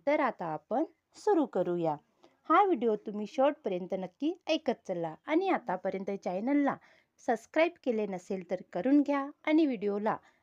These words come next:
लाईक करीत चला आणि कमेंटमध्ये राधे राधे किंवा जय श्रीराम असे लिहत चला. मनुष्याने इतरांच्या कर्माचे उत्तम रीतीने पालन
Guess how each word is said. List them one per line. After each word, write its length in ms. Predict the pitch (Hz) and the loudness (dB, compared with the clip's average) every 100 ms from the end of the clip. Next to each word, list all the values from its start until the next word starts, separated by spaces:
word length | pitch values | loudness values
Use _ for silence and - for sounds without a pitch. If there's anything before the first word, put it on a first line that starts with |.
| _ | _
लाईक 200 | - 311 - | 2 2 -2
करीत 300 | 175 220 - - | -6 -6 -4 -2
चला 260 | 226 170 - _ - - | 0 -2 -6 _ -16 0
आणि 220 | 311 359 | 2 2
कमेंटमध्ये 720 | - 208 202 196 202 190 208 | 0 -4 -4 -6 -8 -4 -2
राधे 320 | 202 180 262 | -2 0 0
राधे 360 | 285 202 190 180 - | 0 0 -4 -6 -6
किंवा 180 | 208 185 | -6 -6
जय 300 | 180 208 285 | -4 -4 -4
श्रीराम 520 | - 226 196 170 175 | -4 -4 -2 -4 -6
असे 340 | - - 196 190 | -10 -6 -4 -2
लिहत 360 | 196 311 - _ _ | -2 -2 -4 _ _
चला. 260 | 233 160 139 - _ _ _ _ _ _ _ _ 311 _ _ _ _ 240 _ _ _ _ _ 277 | 0 0 -4 -12 _ _ _ _ _ _ _ _ _ _ _ _ _ _ _ _ _ _ _ 4
मनुष्याने 720 | 285 349 403 - 381 381 403 | 6 6 2 2 2 2 -2
इतरांच्या 720 | 247 - 277 339 392 370 349 | -4 2 4 4 2 2 2
कर्माचे 680 | 349 226 220 214 208 214 214 | 2 -2 -2 -4 -4 -6 -4
उत्तम 520 | - _ 349 370 370 | -8 _ 4 4 4
रीतीने 460 | 269 - 220 220 | -2 -4 -6 -6
पालन 400 | 220 190 185 202 | -4 -2 0 -2